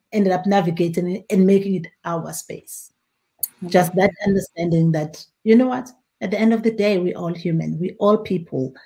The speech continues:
Speaker 1: and people are just people. One of my friends likes saying, "People are people."
Speaker 2: Yep.
Speaker 1: Whether y-, you can classify them and put them at different classes, but bottom line is people are people.
Speaker 2: Mm-hmm.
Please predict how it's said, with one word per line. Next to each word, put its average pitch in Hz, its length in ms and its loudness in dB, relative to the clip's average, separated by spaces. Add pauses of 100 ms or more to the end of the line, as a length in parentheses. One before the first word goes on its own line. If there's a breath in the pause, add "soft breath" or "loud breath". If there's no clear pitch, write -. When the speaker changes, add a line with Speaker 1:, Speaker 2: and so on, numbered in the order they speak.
(260 soft breath)
Speaker 1:
and 190 200 6
people 262 260 2
are 247 60 6
just 220 260 0
people. 247 400 2
One 190 160 4
of 226 120 -2
my 220 100 4
friends 220 200 4
likes 196 180 4
saying, 196 320 2
"People 277 240 0
are 233 80 2
people." 254 440 0 (240)
Speaker 2:
Yep. 226 200 -4 (340)
Speaker 1:
Whether 240 380 6
y-, 196 300 0 (100)
you 233 180 8
can 302 160 6
classify 262 600 2
them 196 180 2
and 170 160 0
put 226 160 0
them 208 120 2
at - 120 -4
different 226 320 0
classes, 247 340 -6
but 170 260 -8
bottom 208 260 2
line 190 240 2
is 175 100 -6
people 220 260 0
are 208 80 -2
people. 262 420 -2 (280)
Speaker 2:
Mm-hmm. 226 360 2